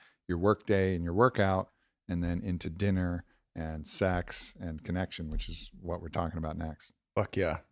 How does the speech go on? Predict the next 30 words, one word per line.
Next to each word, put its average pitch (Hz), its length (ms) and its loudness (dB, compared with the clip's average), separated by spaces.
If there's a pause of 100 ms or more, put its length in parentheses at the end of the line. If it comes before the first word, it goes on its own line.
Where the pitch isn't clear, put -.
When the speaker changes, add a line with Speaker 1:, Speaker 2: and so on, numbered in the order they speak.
Speaker 2:
Let's, 101 240 0
uh, 104 180 8
let's 107 160 2
dive 107 220 8
into 101 140 4
that. 92 260 2
Eat 131 260 4
dinner 123 280 10
like 110 240 12
a 117 80 12
king. 240 640 12
Speaker 1:
Like 127 240 10
a 101 80 4
king. 95 560 -2 (640)
So 156 100 6
you, 151 140 6
so - 160 6
we 143 100 12
worked 170 260 12
out. 135 220 12
So 113 140 8
we've 113 160 8
been 117 260 10
kinda 127 320 4
shitting 117 340 6
on 101 120 2
carbs 98 340 4
for - 140 -4
a 87 60 2
while, 85 380 -2